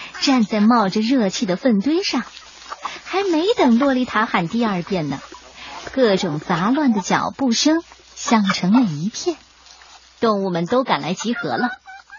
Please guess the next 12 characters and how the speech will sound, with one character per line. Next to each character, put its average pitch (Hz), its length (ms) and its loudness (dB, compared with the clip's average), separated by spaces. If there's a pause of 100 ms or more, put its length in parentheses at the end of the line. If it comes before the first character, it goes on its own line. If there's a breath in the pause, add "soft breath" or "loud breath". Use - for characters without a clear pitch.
(120)
小 170 400 0
猪 339 240 0
库 294 240 0
迪 190 420 2 (140)
好 185 340 0
奇 175 160 -4
地 160 140 -4
哼 190 240 2
哼 190 160 0
叫 165 280 0
着 151 120 -8
问 147 260 -2